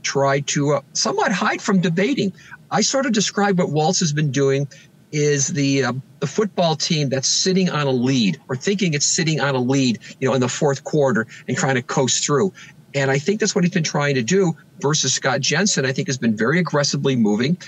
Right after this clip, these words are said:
and I think it's helped him quite a bit. Your poll, again, or rather, I should say, Trafalgar, Trafalgar poll, um, was very encouraging. But I think polls only tell us something. The fact that in the closing week, the Republican Governors Association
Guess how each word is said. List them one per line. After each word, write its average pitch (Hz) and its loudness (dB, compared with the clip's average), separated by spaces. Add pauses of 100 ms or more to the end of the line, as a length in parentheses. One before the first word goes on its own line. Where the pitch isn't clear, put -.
(200)
and 135 0
I 143 2
think 156 -2
it's 143 -2
helped 147 -4
him 143 0
quite 135 0
a 135 0
bit. 175 0 (300)
Your 208 2
poll, 147 0
again, 139 0
or 131 0
rather, 131 2
I - -4
should - -2
say, 110 -2
Trafalgar, 156 0 (160)
Trafalgar 180 0
poll, 123 0 (240)
um, 117 0
was 131 0
very 127 2
encouraging. 117 0 (340)
But 156 2
I 208 4
think - -2 (960)
polls 220 2
only 202 2
tell 180 0
us 156 2
something. - -4 (520)
The 131 -6
fact 185 -2
that 165 0
in 160 0
the 135 -2
closing 180 0
week, 131 0 (260)
the 143 -2
Republican 156 0
Governors 143 0
Association 113 -2